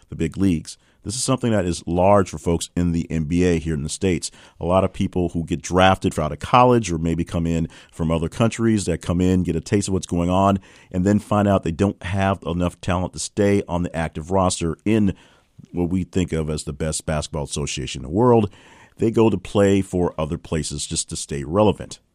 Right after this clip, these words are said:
With all the after-school special like P S As we give to athletes, student athletes, young people,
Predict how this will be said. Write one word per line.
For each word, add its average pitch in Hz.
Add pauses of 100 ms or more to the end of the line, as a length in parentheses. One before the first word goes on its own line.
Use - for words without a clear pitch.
(240)
With 95
all 143
the 120
after-school 123
special 107
like 92
P 110
S 95
As 101
we 92
give 104
to 95 (160)
athletes, 85
student 98
athletes, 90 (240)
young 90
people, 107